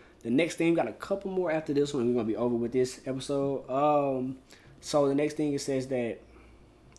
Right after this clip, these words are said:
women never, oh, no, no, no, no. Um, women who use sex as a threat or a reward. Um, I don't wanna say I've seriously had anyone in my relationship try to, like,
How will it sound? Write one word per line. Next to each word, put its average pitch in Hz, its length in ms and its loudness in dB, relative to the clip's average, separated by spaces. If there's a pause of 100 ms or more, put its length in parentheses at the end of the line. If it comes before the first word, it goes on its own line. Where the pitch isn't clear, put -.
women 139 500 2
never, 131 580 0
oh, 131 140 0
no, 123 100 0
no, 123 120 2
no, 117 140 0
no. 101 120 -6 (640)
Um, 117 440 -2
women 143 280 2
who 139 160 2
use 127 380 2
sex - 440 -4 (140)
as 113 240 -4
a 107 340 -4 (380)
threat 139 360 2
or 120 240 2
a - 20 0
reward. 104 560 -2 (760)
Um, 131 680 2 (1600)
I 151 100 2
don't 202 100 4
wanna 190 140 4
say 151 220 -4
I've 123 260 -6
seriously 147 640 0
had 143 560 -2
anyone 135 600 0 (520)
in 120 140 -2
my 123 140 0
relationship 123 720 -2
try 117 260 -6
to, 117 260 -8
like, 104 480 -4